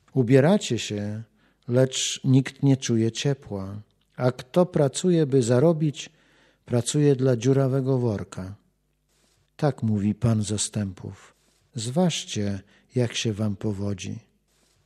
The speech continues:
"Idźcie w góry, sprowadźcie drzewo i budujcie dom, a upodobam go sobie – i ukażę się w nim w chwale",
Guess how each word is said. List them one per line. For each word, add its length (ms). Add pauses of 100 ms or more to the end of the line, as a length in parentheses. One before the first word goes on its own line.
(120)
"Idźcie 480
w 120
góry, 560 (540)
sprowadźcie 840
drzewo 640
i 140
budujcie 680
dom, 600 (380)
a 140
upodobam 800
go 140
sobie – 640 (580)
i 100
ukażę 640
się 380
w 120
nim 340
w 260
chwale", 680